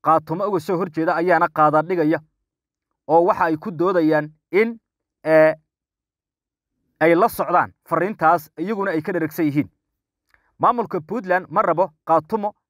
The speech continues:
inay noqoto maamul madax bannaan, laakiin qorshihiisa ugu weyn waa inuu ku, markaasi inay ku biiraan Puntland ayay doonayaan. Arrintaasi laakiin sax maahan. Marka dhinaca kale laga qiimeeyo, laga eego,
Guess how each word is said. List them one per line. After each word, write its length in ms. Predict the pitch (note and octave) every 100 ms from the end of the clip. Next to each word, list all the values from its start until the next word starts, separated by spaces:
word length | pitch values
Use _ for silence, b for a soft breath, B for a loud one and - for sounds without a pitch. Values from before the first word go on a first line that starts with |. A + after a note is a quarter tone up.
| _ _ _ -
inay 180 | G3+ F3+
noqoto 440 | D#3+ D#3 D#3 F#3+
maamul 320 | E3+ E3+ F3+ D#3+
madax 240 | E3 -
bannaan, 300 | C3 A#2 F#2+ -
laakiin 480 | E3 D#3 G3+ G#3+ - _ _ _ _ -
qorshihiisa 560 | E3+ - A#3 A3 -
ugu 280 | F#3 F#3+ D#3+
weyn 240 | G3+ G#3+ G#3 _ _ _ _ _ _ -
waa 180 | E3+ -
inuu 220 | A3 F#3+ D#3
ku, 120 | - F3
markaasi 600 | G3+ - F3 D#3 G3 G#3
inay 180 | G#3 -
ku 160 | D3+ G#3+
biiraan 460 | D#3+ E3 F3+ D#3 - _ _ G#2+
Puntland 320 | F#3+ F#3+ F3
ayay 160 | E3 D#3+
doonayaan. 380 | D#3 C#3 G#2+ - _ _ _ _ _ _ _ _ _ _ _ _ b b b b -
Arrintaasi 460 | F3 A#3+ G#3 D3+ G#3+
laakiin 280 | E3+ F3
sax 180 | D#3 E3+
maahan. 300 | F3 A#2+ F#2 _ _ _ _ _ B2+
Marka 280 | G3 F#3+
dhinaca 280 | F#3+ G3 D3+
kale 180 | E3+ F3+
laga 180 | E3 F3
qiimeeyo, 360 | - D#3+ D#3+ F3+
laga 200 | D#3+ F#3
eego, 300 | D#3+ D#3